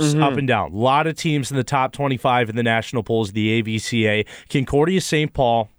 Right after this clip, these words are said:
Speaker 2: one of the best teams in the country, undefeated in conference play. Saint Cloud played 'em close. I'm
Speaker 1: Mm-hmm.
Speaker 2: sure they'll meet again here pretty
Speaker 1: <laughs>
Speaker 2: soon. Uh, I'm sure they will, especially when we get to postseason time. They're seventeen and three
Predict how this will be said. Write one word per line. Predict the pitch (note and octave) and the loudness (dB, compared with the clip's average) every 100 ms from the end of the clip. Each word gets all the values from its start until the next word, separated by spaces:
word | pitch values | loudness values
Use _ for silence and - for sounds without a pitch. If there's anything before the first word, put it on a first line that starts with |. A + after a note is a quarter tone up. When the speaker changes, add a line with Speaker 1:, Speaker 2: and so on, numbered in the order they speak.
| - | -4
Speaker 2:
one | A#2 D#3 | 0 2
of | |
the | D#3+ | 2
best | C#3+ - | 2 0
teams | C3+ A#2 | -2 -2
in | A2 | -4
the | A#2 | -2
country, | A#2 G#2 - G2+ - - | -2 -2 -6 -8 -6 -2
undefeated | D3+ E3 E3 C#3+ C3+ | 0 0 0 0 0
in | C3 | 0
conference | B2+ B2 A#2 A#2 | 0 0 -2 -8
play. | - A2 | -4 -4
Saint | - B2+ D#3 | -2 -2 0
Cloud | C#3+ D3 | 0 0
played | D3+ D3+ | 0 0
'em | E3+ | 0
close. | - D#3+ C3+ - - - | 0 0 0 -6 -14 -8
I'm | C#3 C3+ | -2 0
Speaker 1:
Mm-hmm. | C#3+ | 2
Speaker 2:
sure | D3+ C3+ | 2 2
they'll | D3 D#3+ | 2 2
meet | E3 | 2
again | E3 E3 E3 | 2 2 2
here | D3 D3 | 2 0
pretty | D#3+ D#3 | 2 2
Speaker 1:
<laughs> | |
Speaker 2:
soon. | - C#3+ G#2 - - - | 2 0 0 -6 -8 -2
Uh, | |
I'm | B2+ B2 B2+ B2+ | 0 2 0 0
sure | - D#3 | 0 0
they | D#3+ D3+ | 2 2
will, | D3 C3+ | 2 2
especially | A#2+ C#3+ B2 C3+ | 2 -2 -2 -2
when | B2+ B2+ | 0 0
we | |
get | B2 A#2 | 0 -2
to | |
postseason | A2 B2 A#2 B2+ G#2 G#2 | 0 0 0 -4 -4 -4
time. | F#2+ G#2+ F#2 - - | -2 0 -2 -6 -4
They're | C3+ D#3+ | 0 0
seventeen | - E3+ D#3+ D#3 E3 C#3+ | 0 0 0 -2 -2 0
and | A#2+ | -2
three | - C#3 A#2+ E2+ | 0 0 0 -4